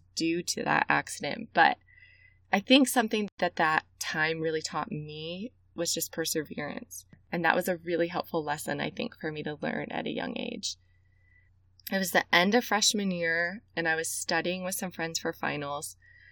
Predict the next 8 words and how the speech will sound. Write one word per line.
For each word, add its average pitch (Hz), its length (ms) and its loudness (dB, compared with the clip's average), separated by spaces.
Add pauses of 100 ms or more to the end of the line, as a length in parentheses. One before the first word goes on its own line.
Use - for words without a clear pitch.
(440)
and 165 640 -4 (460)
I 170 100 0
got 165 160 -4
a 175 60 0
call 170 280 2
from 202 220 -8
my 226 140 -4
parents, - 720 -8